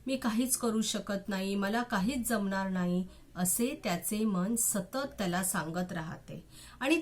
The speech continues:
त्यामुळे नवीन आव्हाने झेलायला असे मन तयार होत नाही. अशा नकारार्थी मनाला सकारात्मक बनवणे थोडे कठीण जरी असले ना, तरी अशक्य मात्र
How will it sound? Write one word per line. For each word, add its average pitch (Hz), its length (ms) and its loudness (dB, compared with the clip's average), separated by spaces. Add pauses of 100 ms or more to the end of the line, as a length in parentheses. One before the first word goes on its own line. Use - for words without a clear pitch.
(100)
त्यामुळे 339 500 4
नवीन 247 400 6
आव्हाने 262 520 2
झेलायला 208 560 2
असे 196 380 0
मन 202 320 -2
तयार 180 340 0
होत 180 220 -2 (100)
नाही. 165 360 -8 (800)
अशा 302 300 6
नकारार्थी 247 800 2
मनाला 190 680 4 (240)
सकारात्मक 254 920 4
बनवणे 196 720 2 (320)
थोडे 320 200 2
कठीण 269 520 0
जरी 294 240 2
असले 277 360 2
ना, 277 220 4 (360)
तरी 233 180 -2
अशक्य 240 540 0
मात्र 294 420 2